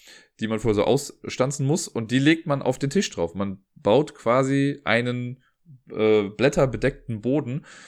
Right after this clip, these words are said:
und je nachdem, wie die sich an den Spitzen dann berühren, gibt's, glaub ich, irgendwie Punkte oder so dafür. Und die sind halt, ähm, ja, wie soll ich das sagen?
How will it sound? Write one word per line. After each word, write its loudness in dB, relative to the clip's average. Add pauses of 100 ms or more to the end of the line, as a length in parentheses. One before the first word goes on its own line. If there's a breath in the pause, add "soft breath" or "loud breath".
(160 loud breath)
und -8
je 6
nachdem, 2
wie -4
die 0
sich -2
an -2
den -4
Spitzen -2
dann 0
berühren, 0
gibt's, -2
glaub 0
ich, -8
irgendwie 0
Punkte 0
oder -2
so -2
dafür. -6
Und -6
die -4
sind -2
halt, 2 (1000 soft breath)
ähm, -4 (180)
ja, -4
wie -8
soll 0
ich -8
das -6
sagen? -4